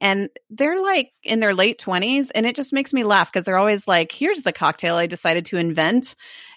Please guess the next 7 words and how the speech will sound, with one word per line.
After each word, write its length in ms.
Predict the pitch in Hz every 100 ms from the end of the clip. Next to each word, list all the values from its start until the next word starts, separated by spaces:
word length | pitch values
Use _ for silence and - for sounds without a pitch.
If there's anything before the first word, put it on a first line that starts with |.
| -
And, 580 | 196 190 180 180 185 185
you 140 | 214
know, 120 | 196 180
it's, 280 | 175 - -
it's, 240 | 180 175
like, 380 | 202 180 175 156 _ _ _ _ _ _
some 760 | - - - 202 190 196 190 180